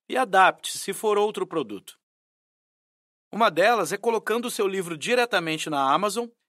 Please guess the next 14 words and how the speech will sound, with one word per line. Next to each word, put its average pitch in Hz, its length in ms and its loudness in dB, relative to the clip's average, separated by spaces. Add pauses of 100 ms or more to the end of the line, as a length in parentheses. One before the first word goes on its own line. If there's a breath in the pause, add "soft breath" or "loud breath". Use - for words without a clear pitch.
e 247 120 -6
deixar 247 520 0
que 285 80 -2
as 233 120 -2
vendas 233 360 -4
ocorram 220 500 2
de 220 140 -8
forma 196 320 2
automática. 196 600 -4 (1300)
Procure 185 400 -2
títulos 131 760 -4
e 175 80 -8
descrições 220 760 -4
fortes - 680 0